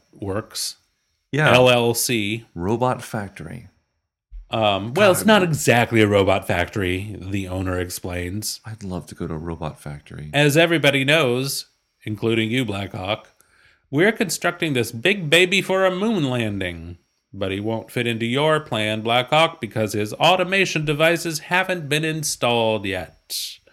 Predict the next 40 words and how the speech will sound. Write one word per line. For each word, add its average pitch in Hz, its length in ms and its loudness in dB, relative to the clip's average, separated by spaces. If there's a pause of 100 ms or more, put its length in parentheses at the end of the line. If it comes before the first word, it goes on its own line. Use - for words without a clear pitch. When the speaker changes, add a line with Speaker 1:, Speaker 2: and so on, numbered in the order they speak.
(1160)
Speaker 1:
This 98 200 -8
is 98 80 -12
the 85 100 -10
best 90 280 -8
line 90 220 -6
in 85 80 -10
the 87 80 -10
whole 90 220 -12
comic. 80 480 -14 (100)
Speaker 2:
Right. 95 160 6
Speaker 1:
"I'll 170 840 12
be 139 220 10
his 139 200 8
automation 135 560 8
devices." 110 800 6 (680)
<laughs> - 280 -8 (1040)
And 113 140 0
don't 175 240 6
look 170 140 6
at 170 60 4
me 170 120 6
like 160 160 6
I'm 151 140 4
some 160 280 2
kind 165 240 2
of 127 160 -2
kook. 175 500 6 (540)
Snap - 400 2
Speaker 2:
Snap 175 160 8
me 190 160 8
Speaker 1:
to 180 140 12
Speaker 2:
into 127 220 4
Speaker 1:
it. 107 200 2
Speaker 2:
it. - 60 -8
Snap 143 240 4
to 107 140 2
it. 78 80 0
Oh, 80 80 -4
sorry, 80 200 -6
yeah. - 100 -8